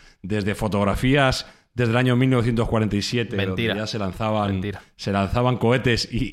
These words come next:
Speaker 1: y en la propia estratosfera
Speaker 2: Tampoco.
Speaker 1: se veía la curvatura de la Tierra,
Speaker 2: Mentira.
Speaker 1: hasta imágenes de satélite, eh, la
Speaker 2: Inventadas.
Speaker 1: propia Sociedad de la Tierra Plana realizó un experimento que me pareció interesante, el experimento, para intentar llegar a esa conclusión,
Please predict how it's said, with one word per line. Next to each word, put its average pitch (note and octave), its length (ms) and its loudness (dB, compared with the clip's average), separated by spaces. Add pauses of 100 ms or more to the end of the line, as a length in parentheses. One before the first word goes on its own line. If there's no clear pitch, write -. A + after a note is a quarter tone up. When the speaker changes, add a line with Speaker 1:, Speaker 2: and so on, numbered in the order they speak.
Speaker 1:
y B2+ 80 0
en A2 80 -2
la F#2 80 -2
propia A2+ 200 0
estratosfera G#2+ 500 0
Speaker 2:
Tampoco. - 60 0
Speaker 1:
se G#2+ 100 0
veía A2 280 2
la G#2 100 -2
curvatura G#2+ 520 2
de G#2 80 2
la F#2 100 0
Tierra, A#2+ 360 0
Speaker 2:
Mentira. G2 260 -8 (220)
Speaker 1:
hasta G2+ 680 0
imágenes B2+ 440 2
de A2+ 80 0
satélite, B2+ 680 0 (360)
eh, G2 480 0
la F#2+ 60 0
Speaker 2:
Inventadas. A#2 300 2
Speaker 1:
propia D#3 420 4
Sociedad B2 640 2
de A2 180 -2
la G2 440 -2
Tierra A#2+ 320 0
Plana A#2+ 380 2
realizó A2+ 400 2
un C#3+ 80 4
experimento A2+ 720 0 (160)
que A2+ 80 -6
me G2 100 -2
pareció C#3+ 720 -2
interesante, B2 600 0
el G#2 80 -2
experimento, A2 520 -4
para G2+ 140 -2
intentar G2 320 -2
llegar A2+ 180 0
a A2+ 60 -2
esa G#2+ 100 -6
conclusión, G2 400 -4